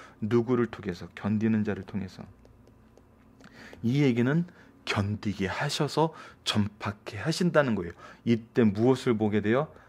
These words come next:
하나님의 영광과 그 능력이 우리를 통해서 세상 사람들에게 보여지는 것을 경험하게 돼요. 이것이 우리가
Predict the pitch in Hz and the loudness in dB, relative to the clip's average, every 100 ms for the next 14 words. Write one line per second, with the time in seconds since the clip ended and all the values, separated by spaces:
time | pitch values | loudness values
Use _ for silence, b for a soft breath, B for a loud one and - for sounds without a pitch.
0 | B - 135 127 117 110 104 90 95 104 | B -8 -4 -2 -2 0 -2 -4 -6 -6
1 | 92 87 85 90 - - _ _ _ _ | -6 -8 -8 -14 -20 -20 _ _ _ _
2 | _ _ _ _ _ - _ - - _ | _ _ _ _ _ -20 _ -20 -20 _
3 | _ _ - _ _ _ b b b - | _ _ -20 _ _ _ b b b -2
4 | 117 107 123 143 143 120 95 85 87 - | 0 2 0 0 0 0 -2 -10 -12 -20
5 | _ _ - _ b b b - 113 135 | _ _ -20 _ b b b -2 2 6
6 | 156 156 156 - 170 139 107 92 87 b | 6 4 0 0 0 0 -4 -6 -8 b
7 | b b - - 107 107 - 123 110 - | b b -14 -2 0 0 -2 -2 -4 -4
8 | 104 110 107 104 101 110 156 - B B | -2 0 0 -2 -2 -2 -2 -4 B B
9 | B _ - 113 110 104 104 98 95 - | B _ 2 4 4 0 -6 -6 -8 -6
10 | 117 - - 90 90 90 90 - - - | -8 -6 -4 -4 -6 -10 -12 -18 -20 -20
11 | _ _ _ _ _ _ _ _ b b | _ _ _ _ _ _ _ _ b b
12 | b b 117 143 208 180 - 135 104 104 | b b -2 0 0 0 -2 -6 -4 -4
13 | 98 117 | -4 -4